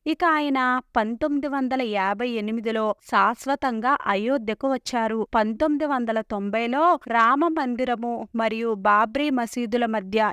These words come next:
ఇంకా వివాదం జరుగుతూనే ఉంది. అప్పుడు పంతొమ్మిది వందల తొంభై రెండులో ఆచార్య సత్యేంద్రదాస్ రామ జన్మభూమిలోని ఈ మందిరం యొక్క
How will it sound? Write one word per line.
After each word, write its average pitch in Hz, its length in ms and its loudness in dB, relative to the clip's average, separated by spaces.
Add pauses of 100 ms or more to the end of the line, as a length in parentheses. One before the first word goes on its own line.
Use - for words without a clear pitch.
(100)
ఇంకా 233 340 2
వివాదం 240 580 2
జరుగుతూనే 220 600 -2
ఉంది. 214 400 -2 (100)
అప్పుడు 220 540 0 (200)
పంతొమ్మిది 311 440 4
వందల 269 320 2
తొంభై 214 440 -2
రెండులో 208 600 -2
ఆచార్య 262 680 0
సత్యేంద్రదాస్ 233 1000 0 (160)
రామ 220 400 4
జన్మభూమిలోని 226 1200 0 (160)
ఈ 262 140 0
మందిరం 226 560 0
యొక్క 220 460 0